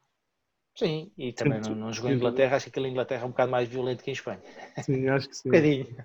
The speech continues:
Speaker 2: Sabe, sabes que eu, com todo o respeito que eu tenho pelo Casilhas, eu, eu, go-, eu, eu,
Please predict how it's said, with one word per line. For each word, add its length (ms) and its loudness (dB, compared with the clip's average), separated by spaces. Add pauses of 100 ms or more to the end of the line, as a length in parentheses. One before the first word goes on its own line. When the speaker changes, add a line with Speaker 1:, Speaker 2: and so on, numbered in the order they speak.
(480)
Speaker 2:
Sabe, 280 10
sabes 200 12
que 100 12
eu, 120 12
com 100 10
todo 140 12
o 20 12
respeito 220 10
que 60 10
eu 40 10
tenho 140 6
pelo 140 4
Casilhas, 540 8
eu, 280 12
eu, 160 10
go-, 260 12
eu, 320 8 (140)
eu, 100 4